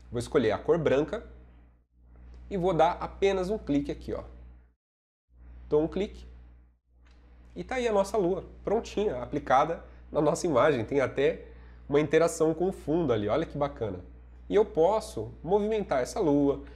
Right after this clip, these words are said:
eu posso transformar com a ferramenta de transformação Ctrl T,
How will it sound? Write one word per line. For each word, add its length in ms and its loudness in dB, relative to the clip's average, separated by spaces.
eu 80 -6
posso 260 0
transformar 680 0
com 220 -4
a 140 -2
ferramenta 360 -4
de 100 -8
transformação 680 -2
Ctrl 360 -2
T, 340 -6